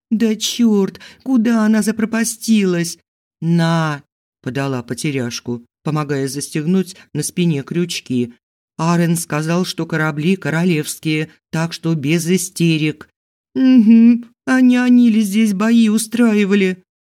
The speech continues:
«Они ходом шли через наши земли с войском, а здесь просто корабли. Может, за водой или припасом решили зайти. Без паники,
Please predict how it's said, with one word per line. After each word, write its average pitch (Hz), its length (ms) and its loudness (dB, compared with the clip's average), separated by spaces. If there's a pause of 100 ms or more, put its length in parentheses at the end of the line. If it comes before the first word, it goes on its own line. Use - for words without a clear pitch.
«Они 139 360 -4
ходом 151 580 -2
шли 151 360 -4
через 151 280 -4
наши 156 420 -2
земли 151 440 -2
с - 120 -8
войском, 151 720 -4 (220)
а 147 180 -2
здесь 170 420 -2 (180)
просто 175 420 -2
корабли. 165 680 -2 (320)
Может, 147 320 -2
за 131 140 -6
водой 135 580 -2 (120)
или 147 160 0
припасом 143 640 -4
решили 143 420 -4
зайти. 135 720 -4 (300)
Без 151 360 -6
паники, 135 800 -4